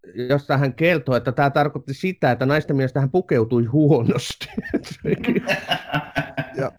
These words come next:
siinä oli alkoholisoituneita poliiseja, jotka oli toipumaan päin, sitten oli alkoholisoituneita poliiseja, jotka sitten,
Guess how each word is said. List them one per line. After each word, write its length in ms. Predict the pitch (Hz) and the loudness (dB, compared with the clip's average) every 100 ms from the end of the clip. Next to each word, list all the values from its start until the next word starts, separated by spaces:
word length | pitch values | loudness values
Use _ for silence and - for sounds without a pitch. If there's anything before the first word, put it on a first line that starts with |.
| _ _ | _ _
siinä 380 | 127 196 208 190 | -4 0 2 4
oli 180 | 151 117 | 6 4
alkoholisoituneita 1160 | 123 175 175 165 139 131 120 104 107 98 98 92 | 4 2 0 2 2 2 0 0 -2 -4 -6 -6
poliiseja, 540 | 123 131 139 139 131 | 0 2 2 4 2
jotka 240 | 113 - | 2 -2
oli 140 | 92 90 | -6 -2
toipumaan 680 | 120 131 143 147 135 127 | 2 2 2 2 2 2
päin, 300 | 120 131 123 | 2 2 2
sitten 220 | 127 120 117 | -2 -4 -2
oli 160 | 113 | 0
alkoholisoituneita 1080 | 113 123 127 120 117 120 110 107 117 113 110 | 0 0 0 0 -2 0 -2 0 0 0 0
poliiseja, 600 | 110 123 123 113 110 107 | 2 2 2 2 2 2
jotka 220 | 110 110 | 0 -4
sitten, 320 | 110 113 107 | -8 -6 -4